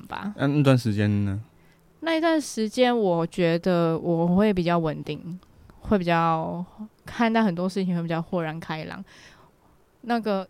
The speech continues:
Speaker 1: 可是那很久很久以前，那应该已经是我十年前做的事情了。我觉得蛮棒的，
Speaker 2: 对。
Speaker 1: 我会做这件事情是因为贾博士。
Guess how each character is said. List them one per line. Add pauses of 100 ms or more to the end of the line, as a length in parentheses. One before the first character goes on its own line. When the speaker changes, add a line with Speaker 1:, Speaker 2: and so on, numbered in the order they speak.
(100)
Speaker 1:
可
是
那
很
久
很
久
以
前，
那
应
该
已
经
是
我
十
年
前
做
的
事
情
了。 (460)
我
觉
得
蛮
棒
的，
Speaker 2:
对。
Speaker 1:
我
会
做
这
件
事
情
是
因
为
贾
博
士。